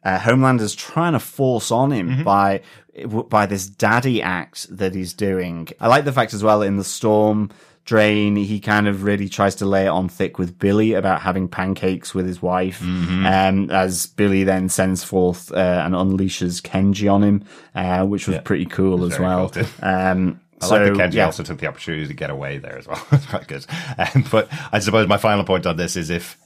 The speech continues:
Speaker 2: you're going to test your son to see if he has superpowers, why not give him a baseball and see if he can throw it really far in the air <laughs> rather than throwing him off the roof of a house? <laughs> You know, that's a good way to, to kind of build up to your superpowers, maybe.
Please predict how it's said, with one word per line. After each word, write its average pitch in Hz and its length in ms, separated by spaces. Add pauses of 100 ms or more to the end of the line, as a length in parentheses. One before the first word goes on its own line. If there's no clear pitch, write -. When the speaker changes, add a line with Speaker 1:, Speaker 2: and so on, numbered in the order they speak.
Speaker 2:
you're 92 120
going 113 180
to 85 80
test - 280
your 82 60
son 90 340
to - 100
see 98 160
if 87 80
he 85 60
has 76 180
superpowers, 78 540 (240)
why 185 120
not 170 120
give 87 140
him 80 40
a 76 60
baseball 78 380
and 76 100
see 82 100
if 80 120
he 78 60
can 76 120
throw 80 180
it 76 80
really 78 160
far 78 240
in 80 80
the 78 140
air 80 280
<laughs> - 20
rather 85 360
than 139 140
throwing 98 320
him 90 80
off 90 160
the 90 80
roof 92 240
of 85 100
a 87 60
house? 117 520
<laughs> 185 60 (720)
You 143 80
know, 120 120
that's 135 200
a 113 40
good 117 160
way 104 140
to, 82 120
to 85 300
kind 87 180
of 80 120
build 87 240
up 120 180
to - 80
your 104 100
superpowers, 76 640
maybe. 80 260